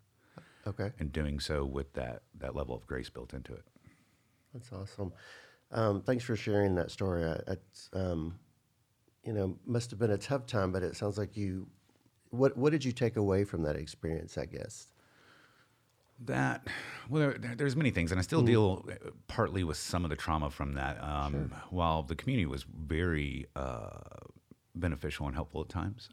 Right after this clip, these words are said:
Speaker 2: um, there was others that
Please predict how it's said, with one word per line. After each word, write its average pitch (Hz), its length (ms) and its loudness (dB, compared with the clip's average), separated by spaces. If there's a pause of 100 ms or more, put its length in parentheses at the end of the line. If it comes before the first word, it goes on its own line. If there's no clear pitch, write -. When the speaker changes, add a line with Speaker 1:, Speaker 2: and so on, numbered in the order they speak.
(120)
Speaker 2:
um, 64 360 -8 (800)
there 95 180 0
was 95 160 0
others 92 420 -2
that 78 540 -2